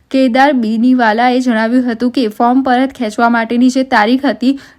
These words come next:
નોટિફિકેશન પ્રમાણે કોઈએ ફોર્મ પરત ખેંચ્યા ન હતા અને જે તેતાલીસ કુલ ફોર્મ બધા ઉમેદવારોએ ભર્યા હતા, તે બધા ઉમેદવારોનું નોમિનેશન કન્ફર્મ થયું છે. કુલ અઢાર પોસ્ટ પર વિવિધ પદ માટે તેતાલીસ ઉમેદવારો મેદાનમાં છે.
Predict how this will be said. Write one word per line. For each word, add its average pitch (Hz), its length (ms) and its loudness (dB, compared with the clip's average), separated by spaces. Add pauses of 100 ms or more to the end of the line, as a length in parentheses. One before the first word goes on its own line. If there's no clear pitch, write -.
નોટિફિકેશન 285 720 -2
પ્રમાણે 254 440 -2
કોઈએ 254 340 0
ફોર્મ 254 280 -2
પરત 247 320 0
ખેંચ્યા 247 340 0
ન 247 80 2
હતા 233 400 0
અને 233 240 -2
જે 254 140 -2
તેતાલીસ 254 520 -4
કુલ 277 200 -4
ફોર્મ 233 260 0
બધા 226 280 2
ઉમેદવારોએ 226 500 -2
ભર્યા 233 420 0
હતા, 240 280 0 (320)
તે 294 100 -2
બધા 254 320 2
ઉમેદવારોનું 240 840 0
નોમિનેશન 294 800 0 (260)
કન્ફર્મ 254 380 0
થયું 226 240 -2
છે. 240 160 -4
કુલ 262 180 -2
અઢાર 226 340 -2
પોસ્ટ 247 280 -4
પર 285 140 0
વિવિધ 226 360 -2
પદ 226 200 -4
માટે 226 300 -2
તેતાલીસ 269 500 -2
ઉમેદવારો 247 500 0
મેદાનમાં 220 560 0
છે. 214 280 -6